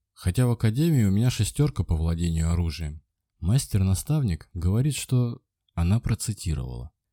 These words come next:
«Грязные приемы, которыми ты владеешь,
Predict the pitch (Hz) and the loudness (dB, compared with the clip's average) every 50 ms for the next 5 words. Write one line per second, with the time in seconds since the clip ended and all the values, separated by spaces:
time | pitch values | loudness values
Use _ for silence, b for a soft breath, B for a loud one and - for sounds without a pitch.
0 | _ _ - 87 85 98 127 143 131 127 127 120 110 - 117 113 123 156 190 196 | _ _ -10 -4 0 0 2 2 2 2 0 0 2 2 2 2 2 2 2 0
1 | 151 98 80 73 71 - - 92 - 107 95 95 92 95 - - 90 92 101 110 | 0 0 -2 -4 -6 -6 -6 -4 -2 0 0 2 0 0 0 -2 -2 -2 -2 -4
2 | 110 107 92 80 76 78 78 - - | -4 -4 -4 -4 -4 -6 -10 -14 -20